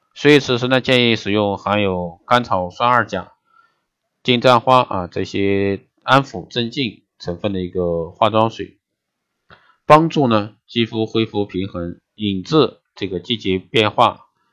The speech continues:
所可能出现的痘痘问题。还有淡斑面膜变保湿面膜。初秋季节、秋冬季节，那淡斑、美白面膜呢，几乎是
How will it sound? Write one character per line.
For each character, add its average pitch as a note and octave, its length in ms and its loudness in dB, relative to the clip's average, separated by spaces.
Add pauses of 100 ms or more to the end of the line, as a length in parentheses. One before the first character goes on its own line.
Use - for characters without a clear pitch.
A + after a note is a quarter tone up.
(160)
所 F2+ 300 -6
可 - 120 -6
能 F2 180 -6
出 A#2 140 -6
现 A2 220 0
的 F#2+ 100 -2
痘 A2+ 180 -2
痘 A2 140 -2
问 A2 160 0
题。 E2+ 360 -14 (1160)
还 C#3 120 8
有 C#3 120 10
淡 E3 220 6
斑 E3 160 4
面 D#3+ 180 4
膜 G#2 320 2
变 G#2+ 380 0
保 F2+ 180 0
湿 - 160 -12
面 A#2 220 -4
膜。 F2+ 380 -14 (1120)
初 F3+ 180 4
秋 F3+ 380 4
季 C#3+ 160 -2
节、 G#2 400 4
秋 - 160 -4
冬 B2 200 -2
季 A#2+ 180 -4
节， F#2 300 -6 (280)
那 G#2+ 340 4
淡 C#3 300 4
斑、 C#3+ 180 4
美 A#2 160 -4
白 G2 160 -2
面 A2 200 0
膜 F2+ 120 -6
呢， F#2 80 -8
几 G#2 140 -10
乎 G2 160 -12
是 G2+ 120 -16